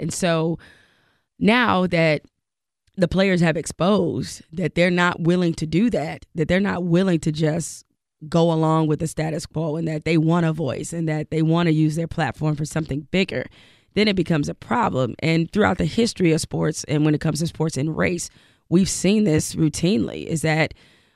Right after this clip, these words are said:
whenever black athletes ever jump outside the box of going beyond just being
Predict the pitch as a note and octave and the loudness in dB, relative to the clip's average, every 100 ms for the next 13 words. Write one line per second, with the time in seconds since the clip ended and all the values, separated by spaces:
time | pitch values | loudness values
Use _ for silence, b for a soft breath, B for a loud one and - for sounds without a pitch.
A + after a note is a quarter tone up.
0 | b - E3 F#3+ A3 G3+ F3+ E3+ F3 - | b 0 2 4 2 0 0 0 0 0
1 | E3 D3+ - _ E3 F3+ F#3 F3+ E3 E3 | 0 -2 -2 _ -2 2 2 2 2 0
2 | E3 D#3 - D#3 C#3+ - D#3+ - F3 F3+ | 0 -2 -2 0 0 -2 -6 -6 -6 -8
3 | - - - D3+ D#3+ D#3 D#3 D3+ D3+ - | -12 -18 -4 -4 0 2 2 2 0 -2
4 | _ _ D#3+ D#3+ D#3+ E3+ E3 D#3+ C#3+ D#3+ | _ _ -4 0 2 2 0 -2 -2 2
5 | D#3+ D#3 D3+ C#3 | 2 4 2 -2